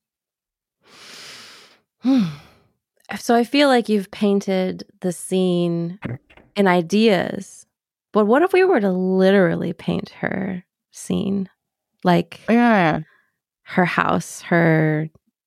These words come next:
Speaker 1: temple.
Speaker 2: Yeah, and I think one of the challenging things to, about that is because of what I just said around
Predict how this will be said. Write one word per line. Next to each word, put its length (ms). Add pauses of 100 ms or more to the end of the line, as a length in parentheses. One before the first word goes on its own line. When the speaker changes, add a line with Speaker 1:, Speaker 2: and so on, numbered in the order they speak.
(140)
Speaker 1:
temple. 560 (2000)
Speaker 2:
Yeah, 320
and 100
I 60
think 220
one 120
of 80
the 80
challenging 520
things 320
to, 180 (200)
about 400
that 260
is 200
because 360
of 120
what 120
I 100
just 280
said 560
around 800